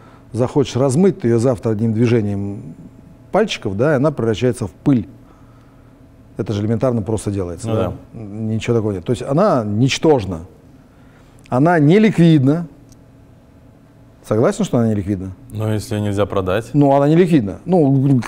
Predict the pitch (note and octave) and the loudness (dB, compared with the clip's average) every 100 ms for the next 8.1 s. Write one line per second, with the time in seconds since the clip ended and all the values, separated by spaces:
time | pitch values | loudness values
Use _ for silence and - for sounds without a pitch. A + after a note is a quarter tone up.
0 | - - F3+ G#3 E3+ C3+ B2 A#2 A2 G#2+ | 0 4 4 4 2 2 4 4 4 2
1 | G2+ G#2+ G2 G2+ - G#2 F#2+ G2 C3+ B2+ | 0 -2 0 -2 0 -2 0 0 0 0
2 | G2 F#2 F#2+ F2+ F2 F#2 F#2+ F#2+ F2+ F2 | -4 -6 -10 -12 -12 -16 -14 -12 -12 -12
3 | F2 - F#2+ C#3 D3+ G#2 G2 F#2+ C3 B2 | -14 -8 -2 0 0 -4 -6 -2 -2 0
4 | A2+ G#2 G2+ G#2 F#2 F2 F#2 B2 A2 - | 0 0 0 -2 -6 -6 -2 -2 -2 -2
5 | C#3+ B2 A#2 D#3 C#3+ A2+ A2 G#2+ B2+ A#2+ | 0 0 0 0 0 -2 -4 -2 0 0
6 | G#2+ B2 A#2 G2+ G#2+ D#3 D3+ A2 G#2 G#2 | 0 2 2 0 0 2 2 0 0 0
7 | A2+ A#2 A#2+ G#2+ - A2 G#2 F2+ - F#2 | -2 0 0 -2 -4 -6 -4 -6 -8 -8
8 | B2+ | -8